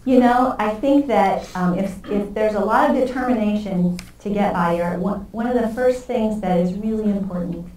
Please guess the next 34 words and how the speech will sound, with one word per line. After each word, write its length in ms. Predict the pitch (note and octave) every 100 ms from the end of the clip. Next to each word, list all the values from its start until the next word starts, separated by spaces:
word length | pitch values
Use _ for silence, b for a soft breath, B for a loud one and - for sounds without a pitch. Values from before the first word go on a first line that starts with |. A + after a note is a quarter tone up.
| B B B -
is 300 | F#3 F3+ F3+
that, 400 | F#3+ F3+ F3+ F3+ -
um, 500 | F3 E3+ D#3+ D#3 F3 - b b b b b b - -
you 480 | F#3 F#3 F#3 F#3 F#3 _
make 300 | F3+ F#3 F#3+
it 80 | G3
very 300 | F3+ G3 G#3+
clear 360 | G#3+ G#3 F#3 F3+
that 180 | F3 -
you 160 | F#3
don't 380 | E3 F3+ F3+ -
want 360 | E3+ F3 E3+ -
them 280 | E3+ E3 E3+
to 120 | -
do 260 | E3+ F3 E3
it 220 | D#3 - - _ _ -
themselves 640 | E3+ F3 - C#3+ D3+ - - _
or 60 | F3+
have 200 | F3 D#3+
a 40 | D#3+
friend 280 | - D#3 D#3+
do 140 | D#3 D#3+
it. 120 | - - b b -
Um, 100 | F3
a 60 |
lot 180 | E3+ F3+
of 80 | F#3+
kids 220 | A#3+ G3+
will 140 | F3 E3+
try 280 | - E3
to 100 | E3
do 120 | E3 E3
body 280 | B2 D#3+
art 160 | D#3